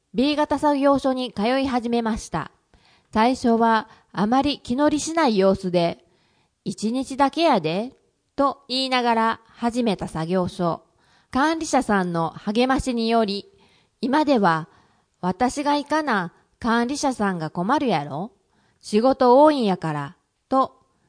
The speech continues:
使命感に満ちたご様子。いつの間にかご自身で、相談支援専門員と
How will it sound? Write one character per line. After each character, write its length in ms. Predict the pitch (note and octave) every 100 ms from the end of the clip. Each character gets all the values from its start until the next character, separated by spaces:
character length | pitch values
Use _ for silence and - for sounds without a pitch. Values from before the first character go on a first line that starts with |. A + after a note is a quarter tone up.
| _
使 200 | - C#4
命 220 | E4 E4+
感 200 | E4 G#3
に 120 | D#3+
満 200 | D#3+ A3+
ち 60 | -
た 100 | F3
ご 160 | D3 E3
様 220 | F3+ G3
子。 400 | - D#3+ D#3 - _ _ _ _ -
い 100 | -
つ 100 | B3+
の 160 | D4
間 140 | D4 D4
に 140 | D4
か 300 | - F3+ -
ご 120 | F3+ G3+
自 120 | A#3+
身 340 | B3+ G#3+ E3+
で、 280 | D3 D3 D#3 _ _ _
相 320 | - B3+ D#4
談 240 | D#4+ D#4 D4+
支 160 | C4
援 200 | D#4 D4+
専 300 | C#4+ D4+ D4
門 240 | D4 D4 A3
員 140 | F3
と 360 | - D#3+ D#3+